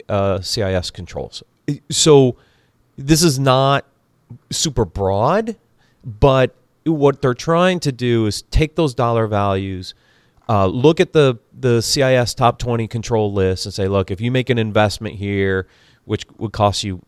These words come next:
X, you could say potentially Y over here, data breaches kind of thing." This is kind of what they're doing. It'll be interesting to see w-, what kind of results they get out of the model. I'm not sure it's broad enough to really get to the crux of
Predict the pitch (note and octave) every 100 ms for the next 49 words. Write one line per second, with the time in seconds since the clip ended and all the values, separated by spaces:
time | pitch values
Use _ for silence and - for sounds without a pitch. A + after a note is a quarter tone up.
0 | _ G2 F#2+ - - - _ _ A2 G#2+
1 | A#2 - A2+ G2 - - A2 - G#2+ G2
2 | F#2 F#2 F2+ F2+ E2+ F2+ F#2 F2+ F2 F2
3 | E2 G2 F2+ F2 F2+ - F2+ F#2+ F#2 A2+
4 | B2 B2 D3+ F#3+ E3+ D3+ A2+ G#2 G2 G2
5 | C3+ D#3+ - _ - _ F3+ F3+ G3 A#3
6 | A#3 G3 - D#3 B2 - C#3+ B2 - B2+
7 | - - A#2 C3 C3+ - - C3+ C3+ A2+
8 | G2+ G2+ G#2+ - - A#2+ A2 - G#2+ G#2+
9 | A2+ G2 F#2 F#2+ A2+ C3 C#3 C3+ C#3+ C#3+
10 | D3+ D#3 - - D3 C#3+ C#3 C3+ A#2+ -
11 | A2+ - G#2 G2 B2+ D#3+ F3 G3 G#3 -
12 | - C3 A2+ B2 B2+ B2+ G#2 A2+ G#2+ -
13 | B2 A2 - G#2 - A#2 G#2 F#2+